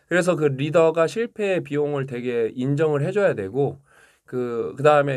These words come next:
왜 리더는 실패의 비용을 인정을 해줘야 되냐? 그 실패의 비용을 인정을 하고, 그다음에 보상 받을 때 그 보상 한 번이 다 기존의 실패의 비용을 만회하기 때문에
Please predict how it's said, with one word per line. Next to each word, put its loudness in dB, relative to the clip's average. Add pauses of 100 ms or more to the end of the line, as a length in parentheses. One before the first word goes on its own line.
왜 6
리더는 0
실패의 -6
비용을 -2
인정을 -6
해줘야 -2
되냐? -4 (440)
그 2
실패의 2
비용을 -2 (180)
인정을 2
하고, 0 (100)
그다음에 -2
보상 -4
받을 -6
때 -4 (120)
그 -12
보상 -2
한 0
번이 -2
다 2
기존의 -4
실패의 -6
비용을 -2
만회하기 -2
때문에 -8